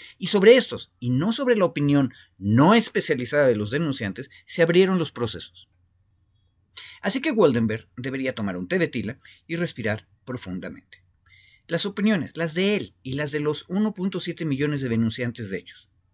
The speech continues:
y la mía, deben procesarse razonablemente. Pero, como dice el ciudadano que vive por ahora en Palacio, el león cree que todos son melenudos.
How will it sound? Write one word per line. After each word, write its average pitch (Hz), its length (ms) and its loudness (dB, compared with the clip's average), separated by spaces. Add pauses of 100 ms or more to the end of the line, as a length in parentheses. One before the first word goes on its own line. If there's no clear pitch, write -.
(200)
y 113 80 -8
la 78 100 -4
mía, - 240 -6 (600)
deben 165 420 2
procesarse 139 560 -6
razonablemente. 113 880 -4 (640)
Pero, 175 300 2 (180)
como 92 220 -8
dice 135 240 -2
el 135 80 -2
ciudadano 139 480 0
que 98 120 -8
vive 113 300 -2
por 107 200 -4
ahora 120 420 2 (160)
en 90 160 -14
Palacio, 135 480 -2 (640)
el 165 140 -6
león 190 420 0
cree 135 320 -4
que 165 80 -8
todos 110 320 -6
son 101 180 -4
melenudos. 143 680 -2